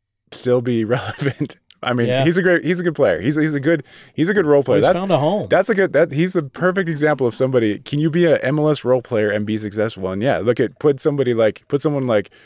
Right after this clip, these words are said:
Speaker 1: Driussi behind him, and he's like, that, that combo becomes unstoppable. We have those combos. We have those situations. We have players, we have players that are as good as Maxi Arrudi
Speaker 2: Yeah.
Speaker 1: on our, the R S L squad. I come, I'm gonna go out on a limb and say that.
Speaker 2: <laughs>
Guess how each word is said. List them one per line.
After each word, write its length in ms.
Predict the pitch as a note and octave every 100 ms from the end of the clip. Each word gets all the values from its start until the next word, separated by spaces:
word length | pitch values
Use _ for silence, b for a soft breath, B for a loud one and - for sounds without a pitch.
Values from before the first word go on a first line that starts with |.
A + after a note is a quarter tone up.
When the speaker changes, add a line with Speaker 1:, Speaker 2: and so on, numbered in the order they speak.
| b b b
Speaker 1:
Driussi 340 | C3 C#3+ C3
behind 460 | A#2 G#2+ C#3 D3+ D3
him, 260 | C#3+ C#3+
and 100 | A2+ A#2
he's 360 | A#2+ A2 -
like, 200 | F#2+ G#2
that, 200 | A#2+ B2+
that 140 | A#2+ B2
combo 300 | - D3+ D3
becomes 380 | C3 B2 B2 A#2
unstoppable. 360 | A2 E3+ C#3+
We 160 | F#2+ C3+
have 280 | C#3+ E3+ E3
those 220 | D3+ C3
combos. 480 | - C3 D#3+ F#2+ F2
We 140 | A2
have 200 | B2+ D3
those 220 | C#3+ C3+
situations. 560 | - C3 - B2 C#3 F#2+
We 80 | B2+
have 140 | E3+
players, 360 | - D#3 D#3+ C3+ B B B B B
we 140 | B2+
have 200 | E3+ F3+
players 280 | E3 D#3 D3
that 120 | C#3
are 80 | C3
as 140 | B2+
good 260 | A2+ A#2 G#2+
as 520 | - G2+ F#2+ G2+ - - _
Maxi 420 | - G#2+ G2+ - G#2+
Arrudi 540 | G2+ G#2+ F#2 E2+ A2
Speaker 2:
Yeah. 140 | A2 G#2+
Speaker 1:
on 120 | G#2
our, 200 | - F#2+
the 120 | A2 A2
R 140 | G#2
S 140 | G#2+
L 80 | G#2
squad. 260 | F#2+ G#2 G2
I 120 | F#2+
come, 180 | A2+ C#3+
I'm 140 | B2
gonna 200 | C#3 C#3
go 180 | C#3 B2+
out 80 | C3+
on 80 | D3+
a 20 |
limb 220 | C#3+ E3+
and 80 | C#3+
say 260 | - - C#3+
that. 560 | - - - - D#3
Speaker 2:
<laughs> 40 | -